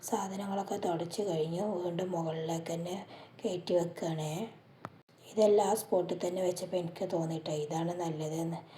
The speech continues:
പിന്നെ പരന്ന് കിടക്കൂല, മറ്റേത് എല്ലാം തുടക്കലൊക്കെ കഴിഞ്ഞ് വന്നതിന് ശേഷം നോക്കുമ്പോൾ ഒക്കെ പരന്ന് കിടക്കുന്നുണ്ടാവും. അപ്പൊ പിന്നെ അത് വീണ്ടും ഒക്കെ റെഡിയാക്കി വെക്കേണ്ട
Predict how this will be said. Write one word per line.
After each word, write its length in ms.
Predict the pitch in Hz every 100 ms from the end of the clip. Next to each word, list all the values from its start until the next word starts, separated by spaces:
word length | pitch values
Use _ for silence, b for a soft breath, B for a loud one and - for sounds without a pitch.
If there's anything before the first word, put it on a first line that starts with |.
| B B B -
പിന്നെ 260 | 170 165 185
പരന്ന് 380 | 185 165 151 180
കിടക്കൂല, 460 | 190 175 165 180 165 170
മറ്റേത് 360 | 151 - 156 170 160
എല്ലാം 240 | 156 175 180
തുടക്കലൊക്കെ 520 | 165 170 180 185 196 190
കഴിഞ്ഞ് 280 | 170 170 180
വന്നതിന് 380 | 170 165 160 175
ശേഷം 280 | 196 175 190 190
നോക്കുമ്പോൾ 460 | 180 170 190 175 180 B B B -
ഒക്കെ 180 | - 214 202
പരന്ന് 320 | 180 175 190
കിടക്കുന്നുണ്ടാവും. 800 | 180 180 - 180 175 165 151 151 143
അപ്പൊ 140 | - 170
പിന്നെ 180 | 185 185 180
അത് 100 | 185 180
വീണ്ടും 400 | 165 175 180 185 B B B -
ഒക്കെ 180 | - - 180
റെഡിയാക്കി 420 | 170 170 165 165 165
വെക്കേണ്ട 300 | 165 156